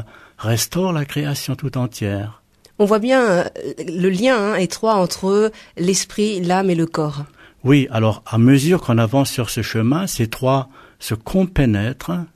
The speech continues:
Speaker 1: Les pères appellent ça une périchorèse. C'est une compénétration des trois, si bien que le corps, qui est pourtant matière, euh, se spiritualise lui-même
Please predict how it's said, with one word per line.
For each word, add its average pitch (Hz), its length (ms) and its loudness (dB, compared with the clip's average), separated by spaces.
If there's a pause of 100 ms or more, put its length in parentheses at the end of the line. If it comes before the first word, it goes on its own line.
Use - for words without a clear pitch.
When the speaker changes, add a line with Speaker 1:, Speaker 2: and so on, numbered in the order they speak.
(100)
Speaker 1:
Les 101 80 -2
pères 117 280 -2
appellent 107 300 -4
ça 107 140 -4
une 98 100 -2
périchorèse. 107 720 -6
C'est - 180 -10
une 113 140 -2
compénétration 139 1000 0
des 110 280 -2
trois, 120 460 -4 (640)
si - 260 0
bien 151 260 2
que - 160 -4
le 110 140 0
corps, 151 500 -2
qui - 140 -4
est 107 60 2
pourtant 98 380 -6
matière, 170 640 -6
euh, 101 240 -4
se 110 160 -6
spiritualise 127 880 -4
lui-même 110 560 -4